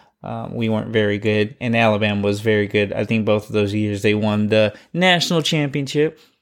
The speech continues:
So that's not a bad team to lose to. But let's get into this card. Now, I'm gonna start with the co-main event. So, Charles "Do Bronx" Oliveira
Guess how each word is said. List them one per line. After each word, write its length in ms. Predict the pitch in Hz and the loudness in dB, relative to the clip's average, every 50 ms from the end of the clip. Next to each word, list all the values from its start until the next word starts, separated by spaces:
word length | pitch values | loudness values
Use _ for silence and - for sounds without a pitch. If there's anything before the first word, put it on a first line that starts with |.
| _ _ | _ _
So 600 | - - - 139 131 120 117 113 113 110 113 - _ _ _ _ _ _ _ _ _ - | -14 -4 0 0 0 2 0 -2 -4 -4 -6 -8 _ _ _ _ _ _ _ _ _ -6
that's 260 | 135 131 123 - - | -4 -4 -4 -4 -2
not 320 | 135 127 127 127 123 - - | 0 0 0 0 -2 -4 -2
a 280 | 143 135 127 123 123 123 | 0 2 2 2 0 0
bad 400 | - 139 139 147 151 147 143 - | 0 2 4 4 4 2 0 -2
team 300 | - 117 113 107 107 101 | -4 -4 -2 -2 -4 -4
to 80 | 104 | -4
lose 360 | 104 104 107 107 104 98 - - | -4 -4 -4 -4 -6 -6 -10 -8
to. 420 | - 127 117 117 113 117 117 120 - - - - _ _ _ _ | -4 -4 -2 -2 -2 -4 -6 -8 -10 -18 -20 -20 _ _ _ _
But 140 | - 123 113 | -2 0 2
let's 260 | 117 135 147 143 - | 2 2 0 -2 -2
get 240 | - 165 156 156 147 | 0 2 2 2 2
into 360 | 156 147 139 - - 135 135 | 2 0 -2 -2 0 0 0
this 260 | 123 127 123 117 - | 2 0 -2 -2 -4
card. 460 | - - 123 110 107 101 101 98 98 101 | -4 0 2 2 2 2 2 0 -2 -4
Now, 280 | 107 107 107 104 104 | -4 -4 -2 -2 -2
I'm 100 | 107 113 | -2 0
gonna 140 | 120 123 123 | 0 -2 -2
start 260 | - - 143 135 135 | 0 2 2 4 4
with 100 | 135 127 | 2 0
the 60 | 127 | -2
co-main 460 | 127 - 131 123 120 117 120 117 117 117 | -4 -4 -2 -2 0 0 0 0 0 0
event. 340 | 113 107 107 98 95 98 | -2 -2 -4 -4 -6 -8
So, 220 | - - - 98 95 | -8 -6 -6 -6 -6
Charles 680 | 95 - - - 127 127 123 117 110 104 98 101 - | -6 -4 0 2 4 4 4 4 4 2 0 -4 -6
"Do 300 | - - - 135 131 135 | -12 -8 -2 -2 -2 -2
Bronx" 540 | 135 120 123 117 113 107 104 101 101 - - | -2 -2 -2 -2 -2 -2 -4 -6 -10 -12 -12
Oliveira 840 | - - 127 120 117 117 110 110 123 120 110 104 104 101 104 110 | -10 -8 -8 -6 -6 -8 -6 -2 -2 -2 0 0 0 -2 -2 -4